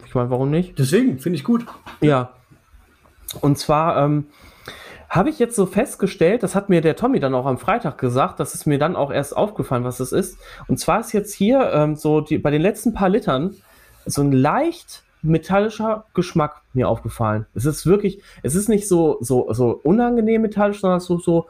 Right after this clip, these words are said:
Speaker 1: so wie so bei manchen Bieren vom Fass eben. Äh, das hatte ich aber bei anderen Bieren, die ich auch im Keck vergoren hab, nicht. Und jetzt ist meine Vermutung, dass es so ein bisschen aber auch daran liegt, äh, dass halt einfach quasi die Hefe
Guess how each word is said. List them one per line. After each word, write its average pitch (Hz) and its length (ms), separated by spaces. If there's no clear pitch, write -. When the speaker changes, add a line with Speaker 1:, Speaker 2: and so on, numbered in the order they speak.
Speaker 1:
so 151 120
wie 175 160
so 170 140
bei 151 140
manchen 156 360
Bieren 156 240
vom 147 200
Fass - 340
eben. 107 400
Äh, 127 220
das 131 120
hatte 214 140
ich 214 60
aber 185 160
bei 160 80
anderen 202 280
Bieren, 185 280
die 180 120
ich 180 120
auch 233 180
im 165 80
Keck 143 220
vergoren 131 460
hab, 143 280
nicht. 143 440
Und 131 60
jetzt 135 140
ist - 200
meine 165 260
Vermutung, 170 500
dass 175 160
es 175 120
so 160 80
ein 147 100
bisschen 208 320
aber 175 160
auch 156 160
daran 175 420
liegt, 185 280
äh, 147 240
dass 151 220
halt 156 120
einfach 151 360
quasi 151 340
die 139 120
Hefe 156 600